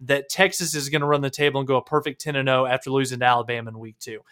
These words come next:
It's the same song, different verse. Every offseason where the Texas hype train builds and builds only to go sliding off the tracks once talking season is actually over. So this is a team coming off of a five and seven year.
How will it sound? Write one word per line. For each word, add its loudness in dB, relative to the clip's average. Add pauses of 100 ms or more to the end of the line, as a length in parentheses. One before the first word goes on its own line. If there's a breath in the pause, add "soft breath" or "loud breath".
(220 soft breath)
It's -6
the -6
same 2
song, 6
different 2
verse. 4
Every 6
offseason 8
where 0
the -2
Texas -2
hype 2
train -4 (360 soft breath)
builds 8
and 2
builds 6
only 4
to -2
go 4
sliding 6
off 4
the -8
tracks 2
once 0
talking 2
season -2
is -6
actually -4
over. -14
So -2 (680 soft breath)
this 4
is 0
a 6
team 2
coming 4
off 6
of -10
a -6
five 4
and 0
seven 4
year. 0